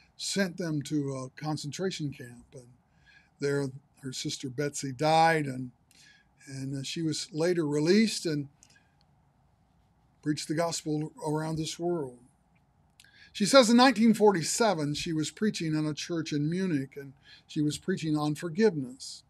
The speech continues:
She said it was easy for us Ho-, uh, Hollanders to, to, to visualize because they lived right there on the, on the sea and on the ocean. And she says, "You know, when God forgives you, he,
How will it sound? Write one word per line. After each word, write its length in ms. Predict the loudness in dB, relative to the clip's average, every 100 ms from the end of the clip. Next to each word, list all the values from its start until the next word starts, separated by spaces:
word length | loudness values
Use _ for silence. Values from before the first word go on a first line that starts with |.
| _ -20
She 120 | -10
said 80 | -6
it 60 | -4
was 180 | -4
easy 260 | -2 -4 -6
for 240 | -4 -2
us 220 | -2 -4 -10 _ _
Ho-, 420 | -14 -12 -10 -10 -8
uh, 140 | -6 -6
Hollanders 720 | 4 6 6 4 0 -2 -8
to, 220 | -4 -4 -4 -12 -20 -20 _
to, 200 | 0 0 0 -4
to 140 | -4
visualize 760 | 2 4 4 4 2 2 0 0
because 300 | -4 -4 -2
they 120 | 0
lived 280 | 0 -2 -2
right 200 | -4 -2
there 220 | 0 2
on 140 | 0
the, 220 | 0 -4 -6
on 160 | -6 -6
the 60 |
sea 540 | -4 2 6 6 6 2
and 160 | 0
on 160 | -2 0
the 100 | 4
ocean. 480 | 8 8 6 -4 -6
And 140 | -8
she 120 | -10
says, 380 | -4 0 0 0 _ -20 -12 -4
"You 60 |
know, 80 | -2
when 200 | 0 0
God 260 | 0 -2 -4
forgives 600 | -8 -4 0 2 2 4
you, 440 | 4 8 8 6 -2 -20
he, 240 | -8 -6